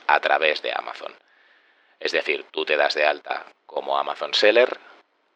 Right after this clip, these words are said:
eh, hay un par de planes, uno es gratuito y otro es el profesional que cuesta de base treinta y nueve euros al mes para poder vender en Amazon. Entonces, tú en el momento en que decides vender en Amazon, dices, "Bueno, voy a ser Amazon Seller".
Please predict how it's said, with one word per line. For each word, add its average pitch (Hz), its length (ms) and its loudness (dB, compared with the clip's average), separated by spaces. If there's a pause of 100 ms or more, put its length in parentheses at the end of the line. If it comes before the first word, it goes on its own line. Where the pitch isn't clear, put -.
(320)
eh, 64 300 -4
hay 76 200 0
un 73 120 -10
par 73 160 2
de 76 100 -2
planes, 101 400 4
uno 80 140 -6
es 76 80 -4
gratuito 76 560 2
y 69 100 -4
otro - 180 -8
es - 100 -2
el 73 100 -8
profesional 76 560 0
que 67 260 -8
cuesta 69 680 0 (200)
de 73 100 6
base 73 380 4 (240)
treinta 71 320 -2
y 69 40 -2
nueve 73 240 0
euros 73 300 -2
al 67 100 -2
mes 82 180 -4
para 69 180 -4
poder 71 240 -6
vender 69 240 -6
en 69 80 -2
Amazon. 98 460 -2 (540)
Entonces, 85 540 0
tú 90 100 0
en 90 60 2
el 95 80 2
momento 92 280 2
en 82 60 -4
que 80 80 0
decides 76 420 0
vender 69 260 -4
en 76 100 -4
Amazon, 101 300 -4
dices, 82 220 -8
"Bueno, 76 220 -4
voy 92 160 2
a 85 60 2
ser 82 160 -6
Amazon 67 300 -8
Seller". - 280 -10